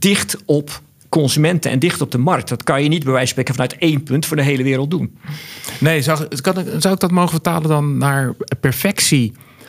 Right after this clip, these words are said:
Speaker 2: a-, aan de, aan de voorkant? Je, je operational excellence bijna,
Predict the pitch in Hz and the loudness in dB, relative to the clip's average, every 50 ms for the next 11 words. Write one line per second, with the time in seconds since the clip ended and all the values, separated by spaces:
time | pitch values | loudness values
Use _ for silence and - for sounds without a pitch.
0 | - - - - - - _ _ - - 107 - - 127 139 127 - 107 131 120 | -20 -20 -20 -20 -20 -20 _ _ -6 -4 -4 0 2 2 2 2 2 2 2 2
1 | 113 - 139 147 185 185 - 202 214 233 - 156 147 135 131 123 120 123 - 147 | 2 4 4 2 2 2 2 2 2 2 2 2 4 4 4 4 2 2 2 2
2 | 135 - 131 131 123 - - 127 127 143 151 - - - 180 185 185 180 - 165 | 2 4 2 2 2 2 2 2 2 0 -2 -2 2 2 4 4 2 2 2 0
3 | 160 170 180 190 240 285 | 2 2 0 0 -2 -4